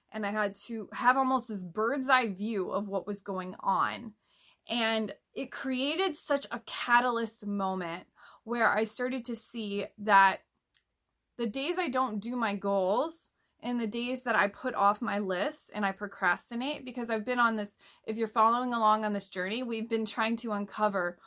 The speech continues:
what does procrastination mean when it comes to goal setting. And what I found is procrastination usually occurs when I put myself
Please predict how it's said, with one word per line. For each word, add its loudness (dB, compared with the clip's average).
what 6
does -4
procrastination 0
mean -6
when -6
it -12
comes -6
to -8
goal -6
setting. -6
And 2
what 2
I 4
found 4
is -4
procrastination -4
usually -6
occurs -2
when -2
I 2
put -4
myself 0